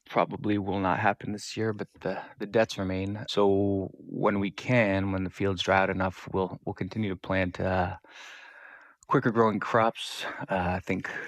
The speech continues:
salad greens, bunching herbs, radishes, things like that. Um, that's primarily to keep our crew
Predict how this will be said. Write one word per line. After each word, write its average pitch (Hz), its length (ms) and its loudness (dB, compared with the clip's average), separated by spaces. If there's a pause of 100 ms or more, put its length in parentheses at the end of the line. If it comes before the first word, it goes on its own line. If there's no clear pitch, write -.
(160)
salad 90 380 0
greens, 90 500 -4
bunching 92 360 0
herbs, 92 520 -2 (400)
radishes, 92 560 0
things 104 240 -2
like 92 140 0
that. 90 340 2
Um, - 540 -4 (260)
that's - 240 -6
primarily 98 600 2
to - 80 -14
keep - 160 -4
our 95 100 6
crew 101 480 0